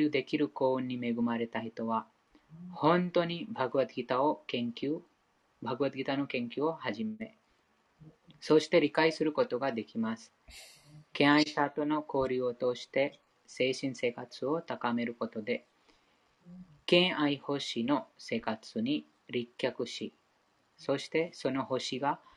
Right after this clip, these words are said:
クリシュナ、神、クリシュナの活動、姿、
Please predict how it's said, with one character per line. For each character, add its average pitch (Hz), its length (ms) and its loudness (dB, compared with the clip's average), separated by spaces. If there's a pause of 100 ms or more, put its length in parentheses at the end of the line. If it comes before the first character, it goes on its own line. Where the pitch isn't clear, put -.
(420)
ク - 80 0
リ 147 100 10
シ - 220 -2
ュ - 20 4
ナ、 151 160 4 (300)
神、 127 460 0 (240)
ク - 80 -2
リ 131 80 2
シ - 120 -4
ュ 131 60 0
ナ 123 60 -2
の 131 320 -4 (100)
活 - 340 -8
動、 110 220 0 (320)
姿、 110 600 -2